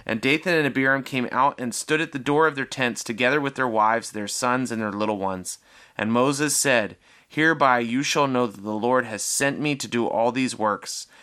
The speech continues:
and that it has not been of my own accord. If these men die, as all men die, or if they are visited by the fate of all mankind, then the Lord has not sent me. But if the Lord creates something new, and the ground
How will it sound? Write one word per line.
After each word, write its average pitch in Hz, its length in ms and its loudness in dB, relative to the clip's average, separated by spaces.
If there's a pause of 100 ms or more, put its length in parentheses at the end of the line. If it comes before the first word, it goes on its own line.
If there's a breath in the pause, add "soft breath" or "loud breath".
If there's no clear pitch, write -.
(140 loud breath)
and 117 120 0
that 123 100 2
it - 60 0
has 113 240 -2
not 127 360 2
been 135 180 0
of 110 140 -2
my 113 180 0
own 117 180 -2
accord. 107 520 -2 (360 loud breath)
If 107 180 -4
these 165 320 0
men 151 300 2
die, 120 500 0
as 113 180 -2
all 135 280 2
men 110 320 -2
die, 90 400 -6 (300 loud breath)
or 120 120 0
if 117 140 -2
they 131 160 2
are 123 140 2
visited 131 400 -2
by 101 60 -4
the 98 40 -4
fate 135 380 0
of 117 160 -2
all 127 240 0
mankind, 113 800 -2 (300 soft breath)
then 117 160 0
the 110 100 0
Lord 123 260 2
has 107 180 -6
not 113 380 0
sent 113 300 -4
me. 92 260 -10 (380 soft breath)
But 123 100 -2
if 123 120 -2
the 127 100 0
Lord 143 280 2
creates 131 480 -2
something 110 460 -2
new, 113 380 0 (280 soft breath)
and 113 160 -4
the 117 40 0
ground 131 400 2